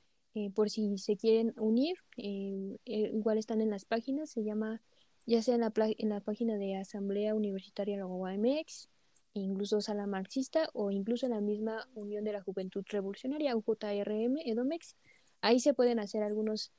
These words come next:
círculos de estudio, y pues los círculos de estudios están abiertos para, para el público en general, por si quieren unirse.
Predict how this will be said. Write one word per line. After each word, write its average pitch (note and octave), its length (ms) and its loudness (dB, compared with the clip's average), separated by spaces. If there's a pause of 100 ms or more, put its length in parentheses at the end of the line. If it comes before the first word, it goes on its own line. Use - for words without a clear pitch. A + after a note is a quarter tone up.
(180)
círculos A3+ 420 2
de G3+ 80 2
estudio, C4 440 0
y A3 100 0
pues G#3 200 -2
los G3 120 -2
círculos A3 360 0
de G#3 60 -4
estudios G#3+ 380 -2
están G3+ 260 -8
abiertos G3 480 -6
para, G#3 360 -14 (240)
para G3 160 0
el G3 80 0
público A#3 420 2
en G3+ 100 -4
general, G#3+ 460 -4 (440)
por G3 160 -8
si G3+ 140 -4
quieren G#3+ 320 2
unirse. B3+ 460 -2